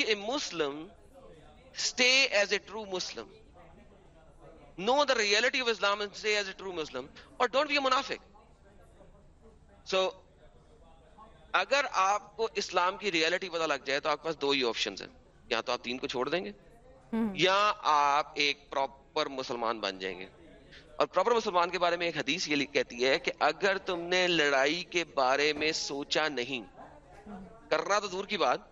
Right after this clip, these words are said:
Speaker 1: کر نہیں سکے کیونکہ تمہارے پاس آپشن نہیں تھی، سوچا بھی نہیں، تو تم منافقوں میں سے اٹھائے جاؤ گے آخرت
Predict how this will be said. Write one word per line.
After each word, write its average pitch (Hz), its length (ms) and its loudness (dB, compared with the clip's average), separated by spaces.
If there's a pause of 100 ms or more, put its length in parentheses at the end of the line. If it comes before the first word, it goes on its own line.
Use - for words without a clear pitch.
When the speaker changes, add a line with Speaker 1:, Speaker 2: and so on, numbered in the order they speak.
(380)
Speaker 1:
کر 180 120 4
نہیں 226 200 2
سکے 165 320 0 (220)
کیونکہ 160 180 -4
تمہارے 170 160 -2
پاس 165 140 -6
آپشن 151 320 -2
نہیں 135 120 -2
تھی، 139 220 -8 (420)
سوچا 254 500 4
بھی 311 140 4
نہیں، 190 380 0 (440)
تو 208 60 -4
تم 233 160 0
منافقوں 196 800 2
میں 208 120 2
سے 214 120 -2
اٹھائے 180 260 0
جاؤ 135 200 -2
گے 127 120 -4
آخرت 117 280 -6